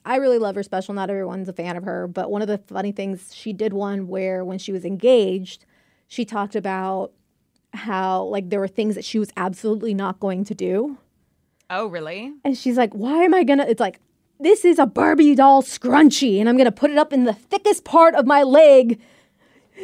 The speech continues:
Speaker 1: so I look just even thicker." <laughs>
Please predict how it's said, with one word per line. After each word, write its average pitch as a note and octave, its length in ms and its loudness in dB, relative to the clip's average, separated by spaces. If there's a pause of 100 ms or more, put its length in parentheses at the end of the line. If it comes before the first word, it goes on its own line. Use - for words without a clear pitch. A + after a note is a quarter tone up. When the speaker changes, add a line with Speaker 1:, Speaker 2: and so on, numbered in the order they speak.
Speaker 1:
so A4+ 220 2
I F4+ 140 6
look G4 280 2 (300)
just E4+ 180 -4 (340)
even G4 360 4
thicker." D#4 680 4
<laughs> - 140 -4